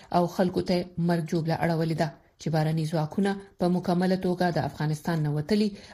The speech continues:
او طالبانو خپل لنډمهالي حکومت اعلان کړی دی. طالب چارواکي وایي د ننګرهار ولایت په مرکز جلال آباد ښار کې د هند قونسلیټ ته نږدې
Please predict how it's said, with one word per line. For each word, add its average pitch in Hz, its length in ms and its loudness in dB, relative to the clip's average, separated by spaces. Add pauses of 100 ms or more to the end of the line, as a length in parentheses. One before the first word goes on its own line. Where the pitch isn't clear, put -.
او 185 160 2
طالبانو 180 540 0
خپل 170 240 -2
لنډمهالي 160 680 0 (140)
حکومت 165 500 -4
اعلان 175 360 0
کړی 165 260 0
دی. 170 100 2 (580)
طالب 151 260 0
چارواکي 156 440 -2
وایي 196 180 4
د 185 100 2
ننګرهار 165 440 0
ولایت 160 360 0
په 156 100 -2
مرکز 156 400 0
جلال 160 280 0
آباد 160 260 0
ښار 196 240 0
کې 214 160 2 (380)
د 180 180 4
هند 214 380 0 (140)
قونسلیټ 175 560 0
ته 156 120 -4
نږدې 156 380 0